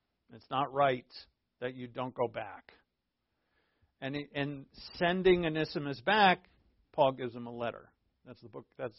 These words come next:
Philemon. And he, he shows up and hands this letter to Philemon. And in this letter, Paul's gonna say, "Look, I'm an apostle. You owe your salvation to me," 'cause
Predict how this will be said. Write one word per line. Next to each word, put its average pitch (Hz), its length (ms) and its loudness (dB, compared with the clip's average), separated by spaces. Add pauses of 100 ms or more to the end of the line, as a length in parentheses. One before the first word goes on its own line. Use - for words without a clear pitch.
(140)
Philemon. 127 380 -6 (1080)
And 170 120 0
he, 190 180 0
he 185 160 0
shows 240 360 6
up 233 160 6
and 170 100 0
hands 202 340 2
this 170 200 0
letter 151 300 8
to 127 100 0
Philemon. 127 580 -2 (180)
And 190 160 0
in 240 140 2
this 208 200 2
letter, 180 300 8
Paul's 165 400 6
gonna 156 320 -4
say, 135 560 4 (760)
"Look, 143 340 0 (600)
I'm 139 180 -2
an 135 80 -6
apostle. 151 960 6 (1000)
You 135 200 -8
owe 147 140 4
your 143 180 0
salvation 143 680 4
to 127 40 -8
me," 120 400 -6 (640)
'cause 117 140 -14